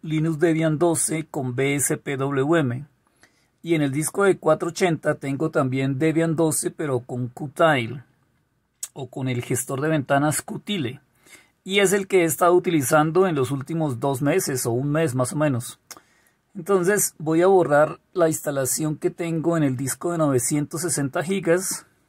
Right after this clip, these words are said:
Ahí está arrancando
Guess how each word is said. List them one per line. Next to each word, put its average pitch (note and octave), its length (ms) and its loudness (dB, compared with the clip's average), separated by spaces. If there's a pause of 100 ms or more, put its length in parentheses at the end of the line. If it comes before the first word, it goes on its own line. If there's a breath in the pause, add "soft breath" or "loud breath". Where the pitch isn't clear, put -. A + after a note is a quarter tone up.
(1800)
Ahí F#3 280 2
está E3+ 260 2
arrancando E3 680 2